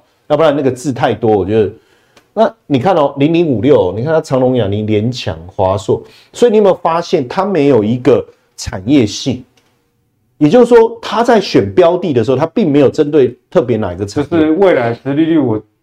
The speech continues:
Speaker 2: 觉得谁高就选谁。
Speaker 1: 对，所以我自己个人，我坦白讲，
Speaker 2: 嗯。
Speaker 1: 我比较没有那么喜欢零零五六。
Speaker 2: 哦，比较没有那么喜欢。
Speaker 1: 对，因为第一个，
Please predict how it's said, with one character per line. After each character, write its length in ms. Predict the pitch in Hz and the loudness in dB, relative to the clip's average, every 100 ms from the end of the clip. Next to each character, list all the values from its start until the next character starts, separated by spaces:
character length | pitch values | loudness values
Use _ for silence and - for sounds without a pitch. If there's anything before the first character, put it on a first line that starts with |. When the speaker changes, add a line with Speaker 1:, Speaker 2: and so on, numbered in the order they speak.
| _ _ | _ _
Speaker 2:
觉 160 | 131 | -2
得 160 | 135 135 | 2 0
谁 240 | - 120 | 0 0
高 400 | 120 139 143 - _ | 2 2 0 -6 _
就 80 | 135 | -6
选 180 | 120 101 | -6 -8
谁。 180 | 98 | -8
Speaker 1:
对， 260 | 92 147 - | -2 -2 -2
所 220 | - 208 | 0 2
以 200 | 254 143 - - | 2 -2 -6 0
我 180 | 131 | 2
自 180 | 117 254 | 2 -2
己 200 | 220 104 | -4 -6
个 240 | 95 170 101 | -2 0 0
人， 100 | 87 | -2
我 120 | 104 | -4
坦 260 | 131 - 85 | -6 -8 -8
白 200 | 95 92 | -6 -6
讲， 200 | 104 - | -6 -6
Speaker 2:
嗯。 100 | 110 | -2
Speaker 1:
我 60 | 110 101 98 | -2 -2 -4
比 100 | 117 | -2
较 160 | 190 | 0
没 300 | 156 117 123 | 0 0 2
有 140 | 151 98 | 2 0
那 180 | 117 | 0
么 160 | 139 117 | 0 0
喜 320 | - - 85 | -4 -10 -10
欢 260 | - 107 107 | -4 -4 -4
零 120 | 90 | -8
零 120 | 90 | -8
五 140 | 87 73 | -12 -8
六。 140 | 90 - | -8 -4
Speaker 2:
哦， 320 | 127 147 113 | 0 0 -2
比 60 | 107 | -2
较 120 | 147 | -2
没 100 | 131 | 0
有 60 | 120 | -2
那 60 | |
么 60 | 113 | -4
喜 80 | 92 | -2
欢。 60 | |
Speaker 1:
对， 180 | 90 120 | 0 0
因 100 | 233 | 2
为 120 | 247 | 2
第 240 | - 220 214 | 2 0 2
一 20 | |
个， 260 | 180 123 | 2 0